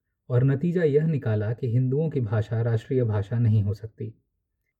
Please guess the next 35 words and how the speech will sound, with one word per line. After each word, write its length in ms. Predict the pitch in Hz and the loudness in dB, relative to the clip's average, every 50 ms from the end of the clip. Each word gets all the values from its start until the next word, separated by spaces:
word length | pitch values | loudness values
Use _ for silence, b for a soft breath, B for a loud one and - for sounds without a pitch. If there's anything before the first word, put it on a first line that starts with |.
| _ - | _ -4
उर्दू 320 | - 147 160 170 196 247 240 | 0 0 2 2 2 2 2
किसी 280 | 220 208 196 - 220 | 0 -2 -2 0 0
लेक्चरर 480 | 180 139 120 120 - - - 170 175 185 | 0 2 2 0 0 -2 -4 -4 -4 -4
की 160 | 175 - 143 | -4 -4 -4
बीवी 380 | 120 113 113 117 127 151 180 185 | -2 0 0 2 2 2 2 2
नहीं 240 | 151 123 123 147 135 | 4 4 4 4 4
है 240 | 120 131 160 170 | 2 2 0 0
कि 120 | 160 - 156 | -2 -4 -4
कोई 240 | - - 139 131 127 | 0 2 2 4 4
उसे 200 | 120 - - 123 | 2 0 -2 -6
फंसा 380 | - - - 107 - 113 104 | -6 -6 -6 -4 -2 -2 -2
ले 160 | 98 95 92 | -2 -2 -4
जाए। 200 | 95 101 98 104 - _ _ _ _ _ _ _ _ _ _ _ _ - | -6 -6 -8 -10 -14 _ _ _ _ _ _ _ _ _ _ _ _ -4
टोपी 280 | 123 120 123 - 156 147 | -2 -2 -2 -2 -4 -4
का 140 | - 117 | -2 -2
रंग 240 | 107 107 107 110 113 | 0 2 2 2 2
लाल 300 | 110 107 104 110 113 113 | 2 0 0 0 -2 -2
हो 180 | 98 98 104 95 | -2 -2 -4 -4
गया। 280 | 98 98 98 104 123 - _ _ _ _ _ _ _ _ _ _ _ _ _ _ _ _ _ _ _ _ _ _ _ _ _ _ _ | -4 -8 -8 -10 -12 -14 _ _ _ _ _ _ _ _ _ _ _ _ _ _ _ _ _ _ _ _ _ _ _ _ _ _ _
सारी 300 | _ - 147 151 165 196 185 | _ -6 -2 0 2 2 2
यूनिवर्सिटी 520 | 170 156 147 143 139 135 - 160 156 180 170 | 2 2 2 2 0 0 -2 -4 -4 -4 -2
में 140 | 139 135 | -2 -2
सनसनी 420 | 135 - 135 123 113 - 123 120 113 | -2 -2 -2 0 0 2 2 2 2
फैल 240 | 113 - 113 98 98 | 0 -2 -6 -8 -6
गई। 160 | 101 101 104 - _ _ _ _ _ _ _ _ - | -6 -8 -10 -10 _ _ _ _ _ _ _ _ -6
अब्दुल्ला 380 | 117 117 123 135 143 147 156 156 | -4 0 2 2 2 2 2 -2
हॉल 260 | 143 123 131 135 131 | -2 -2 0 -2 -2
से 140 | - - 123 | -2 -2 -2
लेकर 360 | 120 120 123 - 131 123 113 | 0 -2 -2 -2 -2 -2 0
वीएम 280 | 110 110 117 131 123 113 | 2 2 2 2 2 2
हॉल 200 | 98 110 107 101 | 0 -2 -2 -4
तक 160 | - 117 107 | -4 -6 -6
सन्नाटा 440 | - - 110 107 107 101 98 - 101 | -4 -4 -4 -2 -2 -2 -4 -4 -6
हो 180 | 95 101 95 | -6 -6 -6
गया। 220 | 98 101 104 107 | -6 -8 -8 -10